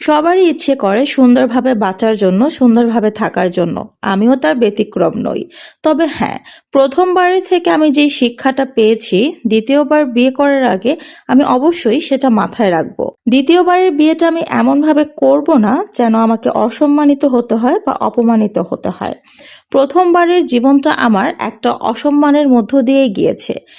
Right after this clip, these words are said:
সেই একই ভুল আমি দ্বিতীয়বার করতে চাই না। আমি বিয়ে করি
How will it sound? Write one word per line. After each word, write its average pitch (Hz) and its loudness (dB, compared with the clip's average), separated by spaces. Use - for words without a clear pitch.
সেই 339 2
একই 240 -2
ভুল 277 0
আমি 226 2
দ্বিতীয়বার 233 0
করতে 190 -2
চাই - -4
না। - -10
আমি 320 -2
বিয়ে 262 0
করি 311 0